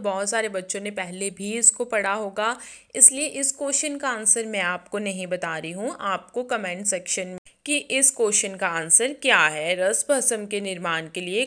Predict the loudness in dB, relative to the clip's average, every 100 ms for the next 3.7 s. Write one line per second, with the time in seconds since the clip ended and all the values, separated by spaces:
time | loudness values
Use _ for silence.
0 | -2 -4 -2 0 2 2 0 -2 -6 -6
1 | -4 -4 -2 0 0 0 -2 -2 -4 2
2 | 2 2 0 -2 0 0 -2 -4 -6 -2
3 | -2 0 -2 -2 0 2